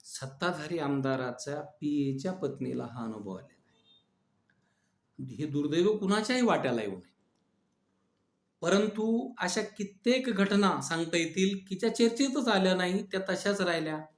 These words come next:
आणि लोक, अक्षरशः लोकांचे हाल झाले. आज शिक्षण व्यवस्था असेल, आरोग्य व्यवस्था असेल, कायदा सुव्यवस्था असेल, ही कोलमडल्याची लक्षणं दिसत आहेत.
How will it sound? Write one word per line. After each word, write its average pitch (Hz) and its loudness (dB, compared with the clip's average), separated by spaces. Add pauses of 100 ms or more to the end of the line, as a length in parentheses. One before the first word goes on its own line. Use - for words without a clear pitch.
(180)
आणि 147 0
लोक, 147 -4
अक्षरशः 143 -8
लोकांचे 139 -10
हाल 117 -16
झाले. - -20 (800)
आज 120 -8
शिक्षण 131 -2
व्यवस्था 127 0
असेल, 127 -2
आरोग्य 120 -4
व्यवस्था 123 -4
असेल, 127 -6 (340)
कायदा 117 -4
सुव्यवस्था 123 -4
असेल, 135 -4 (760)
ही 160 -8
कोलमडल्याची 160 -2
लक्षणं 123 -4
दिसत 92 -14
आहेत. - -20